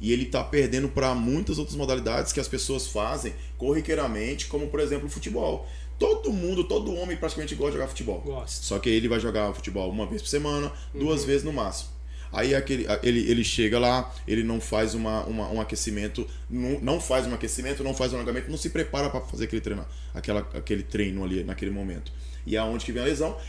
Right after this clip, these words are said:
Speaker 1: e até pelo fato também dos contatos. Então a pessoa não tá preparada. Você vai no, no, no, no, nos finais de semana, nos campinhos, a maioria das pessoas são pessoas sedentárias, porque elas não fazem atividade físicas diariamente. Aí tão com excesso de peso,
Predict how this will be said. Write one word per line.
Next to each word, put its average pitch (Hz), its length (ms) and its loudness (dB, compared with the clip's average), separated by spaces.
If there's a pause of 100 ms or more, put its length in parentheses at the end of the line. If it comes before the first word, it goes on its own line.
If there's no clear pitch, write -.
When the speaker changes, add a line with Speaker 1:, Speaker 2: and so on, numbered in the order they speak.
Speaker 1:
e 151 80 2
até 160 220 4
pelo 175 200 2
fato 160 300 0
também 156 260 0
dos 160 160 0
contatos. - 760 -2 (120)
Então - 140 -2
a - 40 -4
pessoa 170 300 0
não 202 140 0
tá 202 160 0
preparada. 165 560 0 (180)
Você 135 160 2
vai 139 240 4
no, 165 140 2
no, 135 160 2
no, 120 160 0
no, 113 160 0
nos 113 160 0
finais 117 220 2
de - 60 0
semana, 113 340 2
nos 110 180 0
campinhos, 135 760 0 (460)
a 123 80 -2
maioria 170 280 4
das 139 120 2
pessoas 160 580 0 (140)
são - 280 -2
pessoas - 280 0
sedentárias, - 600 0
porque 143 180 0
elas 139 180 4
não 170 160 -2
fazem 285 280 -2
atividade 139 320 0
físicas 131 500 0 (180)
diariamente. 117 1120 4 (200)
Aí 110 220 4
tão 113 280 -2
com 110 360 0
excesso 123 440 2
de 113 80 -2
peso, 143 380 0